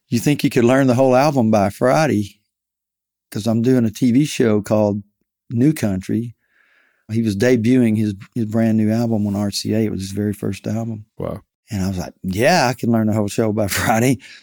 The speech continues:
Speaker 1: Harold Bradley's playing tic-tac with us. Hoot Hester played fiddle. Chip Young played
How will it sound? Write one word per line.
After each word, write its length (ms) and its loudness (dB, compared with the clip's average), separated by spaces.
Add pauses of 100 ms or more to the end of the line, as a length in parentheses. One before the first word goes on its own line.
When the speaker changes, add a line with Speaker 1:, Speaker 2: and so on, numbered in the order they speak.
(140)
Speaker 1:
Harold 340 2
Bradley's 580 2 (440)
playing 340 2
tic-tac 720 -2 (100)
with 280 0
us. 340 -6 (220)
Hoot 180 2
Hester 320 0
played 300 0
fiddle. 420 0 (960)
Chip 300 0
Young 300 2
played 360 0